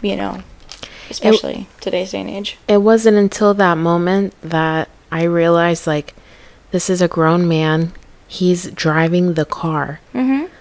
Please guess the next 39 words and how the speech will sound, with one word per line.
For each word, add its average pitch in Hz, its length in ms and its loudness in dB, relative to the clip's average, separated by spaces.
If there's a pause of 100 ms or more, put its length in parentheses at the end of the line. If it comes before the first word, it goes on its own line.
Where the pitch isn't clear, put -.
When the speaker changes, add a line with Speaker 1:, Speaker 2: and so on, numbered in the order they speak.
(140)
Speaker 2:
Like, 180 180 0
he 196 200 2
can 190 180 4
do, - 160 -2
he 220 260 0
could 220 160 2
do 190 140 4
whatever 165 320 2
he 180 160 -2
wants. 160 240 0
The 202 120 -2
door 190 280 4
could 196 140 -2
be 185 80 4
child 165 440 -2
locked 151 300 -6
for 180 160 -4
all 175 160 0
I 165 100 0
know. 156 320 -2 (140)
Speaker 1:
Yeah. 214 300 -2 (1000)
Speaker 2:
It - 40 0
was 240 120 4
Speaker 1:
Oh, 202 60 8
Speaker 2:
like, 208 180 -2 (240)
Speaker 1:
you're 285 140 2
just 262 240 0
unlocking 190 640 0
new 180 100 -6
fears 180 380 -8
for 196 80 -4
me. 190 200 -6
<laughs> - 60 -20 (340)
Like, 226 220 4
Speaker 2:
Oh, 240 80 8
Speaker 1:
you 226 80 10
Speaker 2:
I'm 247 80 8
Speaker 1:
explain- 233 60 8
Speaker 2:
sorry. 185 520 6